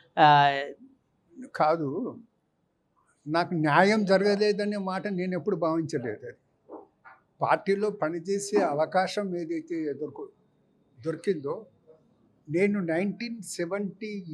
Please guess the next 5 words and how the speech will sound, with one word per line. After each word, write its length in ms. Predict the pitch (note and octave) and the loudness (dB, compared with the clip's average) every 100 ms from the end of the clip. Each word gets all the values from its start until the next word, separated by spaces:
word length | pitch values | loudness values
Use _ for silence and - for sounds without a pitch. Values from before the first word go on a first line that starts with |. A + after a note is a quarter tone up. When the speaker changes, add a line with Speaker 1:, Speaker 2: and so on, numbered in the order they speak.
| D#3+ | 0
Speaker 2:
ఎయిట్లో 380 | G3+ - D#3+ - _ _ _ _ _ _ _ _ - - - _ F3 | 0 0 -4 -4 _ _ _ _ _ _ _ _ -20 -20 -20 _ -4
ఇండియన్ 380 | F#3+ A#3 A#3 | 0 2 2
యూత్ 220 | A3 G#3+ - | -2 -6 0
కాంగ్రెస్ 600 | G#3 G#3 G3+ G3+ - - G3+ G3 F#3 D#3+ | 0 2 0 0 -4 -4 -4 -4 -6 -6
డెలిగేషన్లో 880 | D#3+ E3+ F3 E3+ - D#3 D3 E3 | -2 -2 -2 -4 -4 -4 -4 -6